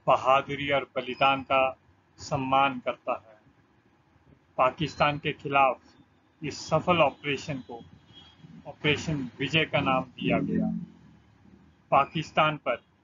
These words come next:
भारत की जीत का जश्न मनाने के लिए हर साल छब्बीस जुलाई को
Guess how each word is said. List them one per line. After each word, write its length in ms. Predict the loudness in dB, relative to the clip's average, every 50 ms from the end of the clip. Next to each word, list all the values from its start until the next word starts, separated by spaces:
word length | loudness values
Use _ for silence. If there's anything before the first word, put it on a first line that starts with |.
| _ _ _ _ 0
भारत 340 | 2 2 2 2 0 -4 -8 _ _
की 260 | -10 -8 -8 -8 -12 -18 _ _ _ _ _ _ _
जीत 280 | -6 -4 -2 -2 -2 0 2
का 100 | 2 2
जश्न 340 | 2 2 -2 -6 -6 -6 -6
मनाने 440 | -4 -4 -2 0 0 0 0 -2 -6
के 140 | -8 -10 -12
लिए 240 | -14 -14 -18 -20 -20 _ _ _ _ _ _ -20 -8 -2 0
हर 120 | 0 0
साल 300 | 0 -2 -2 0 0 0 -2 -8 _ _ _ _ _ _ _ _ _ _ _ _ -4
छब्बीस 460 | -4 -4 -2 0 0 -2 -2 -2 -4
जुलाई 320 | -2 2 2 2 2 2
को 180 | -2 -6 -12